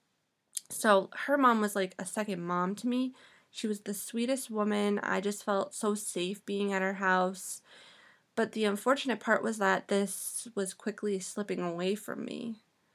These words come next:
And I, I remember this day like it was just yesterday, and to be honest, it was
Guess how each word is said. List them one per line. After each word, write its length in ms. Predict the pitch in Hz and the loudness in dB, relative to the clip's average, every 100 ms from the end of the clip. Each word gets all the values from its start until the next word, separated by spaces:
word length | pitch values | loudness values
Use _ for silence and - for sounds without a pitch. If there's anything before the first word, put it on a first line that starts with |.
| _ _ _ - | _ _ _ 0
And 80 | |
I, 180 | 196 196 - | 4 4 6
I 80 | 240 | 6
remember 320 | 294 302 294 | 8 6 6
this 240 | 254 240 - | 6 4 2
day 180 | 208 | 4
like 200 | 208 196 | 4 4
it 100 | 196 | 2
was 160 | 185 190 | 0 0
just 240 | 208 202 | -2 -2
yesterday, 640 | 190 180 - 196 196 196 190 | -2 -2 -2 0 2 2 0
and 160 | 190 | -2
to 80 | 202 | -2
be 100 | 214 | 0
honest, 440 | 196 196 208 208 - - | 2 2 0 -4 -12 -8
it 160 | - | -6
was 300 | 208 208 202 | -2 -4 -6